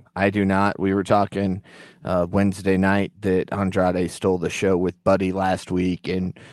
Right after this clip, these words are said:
we knew he was gonna do the same thing this week with, um, Brody.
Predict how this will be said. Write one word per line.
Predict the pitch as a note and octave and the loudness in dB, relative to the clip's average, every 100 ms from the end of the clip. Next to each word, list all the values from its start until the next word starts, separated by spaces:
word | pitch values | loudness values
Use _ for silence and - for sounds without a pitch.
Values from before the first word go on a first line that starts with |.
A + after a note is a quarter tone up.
| G#2 | -4
we | A2+ A#2+ | 0 4
knew | B2+ B2+ | 4 4
he | A#2+ | 4
was | A2 G#2 | 2 0
gonna | G#2+ G2 | 2 4
do | G#2 | 2
the | G2 | 0
same | - G#2+ G2+ | -2 -2 0
thing | G2+ G2+ | 0 0
this | G2+ - | -2 -2
week | F#2+ F#2 F2 | -2 -2 -2
with, | G2+ G2 F2 - | 0 0 -2 -2
um, | F#2+ F2+ E2+ F2+ C2+ - _ _ _ | -2 0 -2 -4 -6 -14 _ _ _
Brody. | A#2 A2 G2 E2+ - | -4 2 2 2 -6